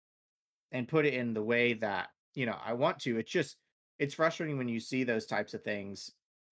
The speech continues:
And, you know, again, we'll kinda see it later on with the Jeremy Clements thing. And then, uh, you know, it's the same thing on Sunday. nascar, you know,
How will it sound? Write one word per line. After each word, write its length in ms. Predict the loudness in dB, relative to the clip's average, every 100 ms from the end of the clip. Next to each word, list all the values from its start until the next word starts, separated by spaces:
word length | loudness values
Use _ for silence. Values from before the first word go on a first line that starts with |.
| -4
And, 320 | -2 -2 -6 -8
you 120 | -6
know, 160 | -6 -12 _ -2
again, 400 | 2 4 4 4
we'll 140 | 2
kinda 280 | 2 0 0
see 240 | 2 4
it 220 | 6 4 -2 _ _
later 280 | 0 2 4
on 120 | 4
with 100 | 4
the 60 | 2
Jeremy 260 | 2 2 2
Clements 320 | 2 -2 0
thing. 220 | 0 2
And 100 | 2
then, 180 | 2 0
uh, 140 | -2 -6 _ -6
you 140 | -4
know, 140 | -2
it's 140 | -4 -4
the 60 |
same 180 | 0 0
thing 140 | 2 2
on 160 | 0
Sunday. 480 | 2 2 2 0 -4 -12 _ _ _ _ _ _ _ _ _ _ _ _ _ _ _
nascar, 640 | 0 4 2 2 4 4 4 -2 _ _
you 100 | 0
know, 140 | 0